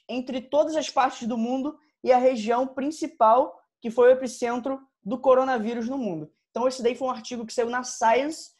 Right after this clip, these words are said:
dia vinte e quatro de março, mais ou menos no início dessa, dessa pandemia, e ele vem justamente frisar essa importância do bloqueio total dos voos, que só foi uma medida adotada um pouco depois.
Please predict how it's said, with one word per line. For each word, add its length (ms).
dia 200
vinte 260
e 60
quatro 360
de 120
março, 500
mais 240
ou 60
menos 240
no 80
início 460
dessa, 440
dessa 280
pandemia, 760
e 100
ele 220
vem 300
justamente 760
frisar 400
essa 180
importância 960
do 140
bloqueio 480
total 480
dos 180
voos, 380
que 140
só 140
foi 300
uma 200
medida 340
adotada 600
um 120
pouco 340
depois. 540